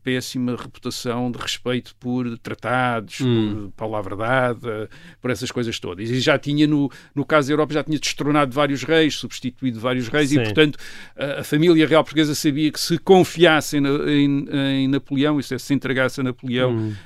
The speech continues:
Speaker 1: eh, provavelmente não reinaria durante muito tempo. Ao contrário da Inglaterra, que é uma potência tradicionalista a este respeito,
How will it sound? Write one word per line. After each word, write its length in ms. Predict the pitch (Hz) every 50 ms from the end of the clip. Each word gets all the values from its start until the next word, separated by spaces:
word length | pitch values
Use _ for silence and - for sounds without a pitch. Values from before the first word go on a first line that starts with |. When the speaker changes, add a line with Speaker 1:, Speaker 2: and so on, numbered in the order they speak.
| - -
Speaker 1:
eh, 80 | -
provavelmente 720 | - - 131 123 135 135 135 131 131 127 131 135 127 139
não 100 | 143 135
reinaria 440 | 123 120 131 135 131 131 131 131 127
durante 260 | 117 127 131 123 -
muito 160 | 135 127 123 -
tempo. 260 | - 110 87 - - -
Ao 60 | 110
contrário 420 | - 160 147 - - 143 139 139 127
da 80 | 139
Inglaterra, 540 | 139 139 139 139 131 - 143 139 135 139 135
que 80 | - 151
é 40 |
uma 140 | 143 139 135
potência 380 | - - - 139 135 - 139 123
tradicionalista 960 | 143 139 127 123 131 - - 131 127 127 127 131 131 135 127 - - 139 127
a 60 | 127
este 240 | 123 123 120 - -
respeito, 520 | - - - - - 139 135 135 123 -